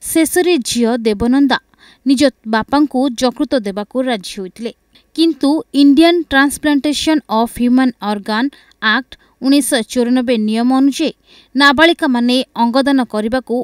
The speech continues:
ଅନୁମତି ନାହିଁ। ସେଥିପାଇଁ ତାଙ୍କୁ ଆଇନର ସାମ୍ନା କରିବାକୁ ପଡ଼ିଥିଲା।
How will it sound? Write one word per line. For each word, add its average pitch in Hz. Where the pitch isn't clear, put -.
ଅନୁମତି 247
ନାହିଁ। 185
ସେଥିପାଇଁ 233
ତାଙ୍କୁ 190
ଆଇନର 214
ସାମ୍ନା 294
କରିବାକୁ 302
ପଡ଼ିଥିଲା। 196